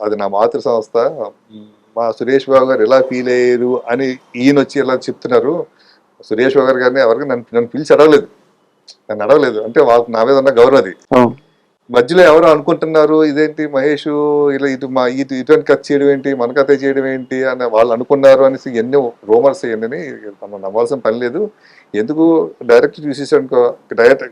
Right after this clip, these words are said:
Speaker 1: కథ
Speaker 2: ఒక క్లారిటీ వచ్చేస్తుంది.
Speaker 1: ఇంకా క్లారిటీ కథ ఆయన రాసుకున్నాడు కదా. ఆయన ఏంటంటే ఒక హిందీ సినిమా బేస్ మీద చేసి రాసుకున్నాడండి ఆయన.
Speaker 2: Hmm.
Speaker 1: అదే బేస్ పోసా మురళి కూడా చూశాడండి.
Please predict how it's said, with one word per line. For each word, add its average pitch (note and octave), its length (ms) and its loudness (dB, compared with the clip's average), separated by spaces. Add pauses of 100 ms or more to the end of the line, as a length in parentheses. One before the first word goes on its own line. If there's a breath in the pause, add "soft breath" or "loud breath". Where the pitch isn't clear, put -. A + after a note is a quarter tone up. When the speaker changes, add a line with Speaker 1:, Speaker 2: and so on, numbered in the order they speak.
Speaker 1:
కథ - 140 0
Speaker 2:
ఒక C#3 160 4
క్లారిటీ F3+ 380 8
వచ్చేస్తుంది. D#3+ 500 4
Speaker 1:
ఇంకా C#3+ 200 -10
క్లారిటీ D3+ 440 2
కథ C3+ 220 0
ఆయన D3+ 180 4
రాసుకున్నాడు C#3 420 2
కదా. B2 300 0 (1040)
ఆయన D#3+ 220 4
ఏంటంటే E3+ 480 0 (680 soft breath)
ఒక D3 180 4 (400)
హిందీ D#3+ 240 0
సినిమా E3 200 2
బేస్ D#3 280 2
మీద E3+ 180 0
చేసి C#3+ 200 0
రాసుకున్నాడండి A2+ 500 0
ఆయన. C3 360 2
Speaker 2:
Hmm. A2+ 100 0 (1400)
Speaker 1:
అదే D3 200 4
బేస్ F#3 240 4
పోసా D#3+ 220 4
మురళి E3 200 2
కూడా D#3+ 140 2
చూశాడండి. C#3 440 0